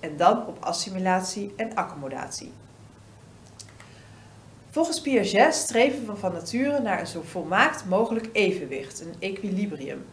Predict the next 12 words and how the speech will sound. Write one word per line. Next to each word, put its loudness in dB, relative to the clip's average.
tussen 0
onszelf 2
en -4
de -4
omgeving. -4
Evenwicht 4
en -4
onevenwicht 0
wisselen 0
elkaar 2
voortdurend 2
af, -2